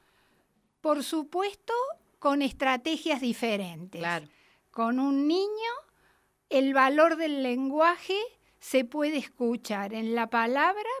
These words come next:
Speaker 1: pero también en el juego o en el dibujo.
Speaker 2: Mm.
Speaker 1: De manera, eh, particular. Ahora, la cuestión de la accesibilidad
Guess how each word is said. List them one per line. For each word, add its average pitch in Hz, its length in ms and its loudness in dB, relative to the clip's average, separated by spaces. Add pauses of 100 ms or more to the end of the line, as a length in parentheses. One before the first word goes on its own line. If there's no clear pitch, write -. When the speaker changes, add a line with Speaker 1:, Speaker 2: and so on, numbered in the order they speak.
Speaker 1:
pero 240 260 0
también 254 500 0
en 311 160 0
el 220 120 -2
juego 277 540 0
o 233 60 -2
en 220 120 -4
el 202 180 -4
dibujo. 185 560 -10 (920)
Speaker 2:
Mm. 170 160 -16 (600)
Speaker 1:
De 233 200 -2
manera, 254 800 0 (320)
eh, 196 680 -8
particular. 208 1040 -2 (840)
Ahora, 233 720 4 (220)
la 370 320 2
cuestión 233 720 -2
de 226 120 -4
la 226 300 -2
accesibilidad 240 1400 -2